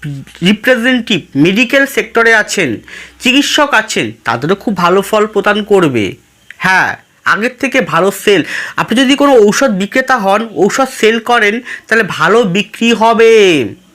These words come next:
রিক্রুটমেন্ট ভালো হবে, কিন্তু আপনাকে স্থির হয়ে থাকতে হবে। যারা লৌহ সংক্রান্ত বিষয় আছেন, লৌহ সংক্রান্ত, লৌহ যে কোনো বিজনেস করছেন, সেক্ষেত্রেও ডেভেলপমেন্ট করবে।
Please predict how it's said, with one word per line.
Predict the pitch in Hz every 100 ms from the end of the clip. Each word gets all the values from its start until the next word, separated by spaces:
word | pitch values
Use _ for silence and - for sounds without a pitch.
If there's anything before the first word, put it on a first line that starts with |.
| _ _ _ _ _ _ _ _ _ _ _ _ -
রিক্রুটমেন্ট | 151 202 262 254 254
ভালো | 202 202 208
হবে, | 185 185 170 147 107 - - - _
কিন্তু | 220 247 240 339
আপনাকে | 214 - 196 208 180
স্থির | - - 226
হয়ে | 262
থাকতে | 254 156 - 135
হবে। | 120 107 101 - - - -
যারা | 147 214 247
লৌহ | 220 233 262
সংক্রান্ত | 294 294 277 277 269
বিষয় | 277 233 - 247
আছেন, | 240 - 240 240 - _ _ _ _
লৌহ | 156 190 226 254
সংক্রান্ত, | 214 185 165 147 139 -
লৌহ | 233 160 143 196 240 277
যে | 214
কোনো | 233 240 233
বিজনেস | 190 185 196 214
করছেন, | - 220 - 214 220 - -
সেক্ষেত্রেও | - 151 170 147 208
ডেভেলপমেন্ট | 208 208 214 208 214 208
করবে। | 208 196 190 196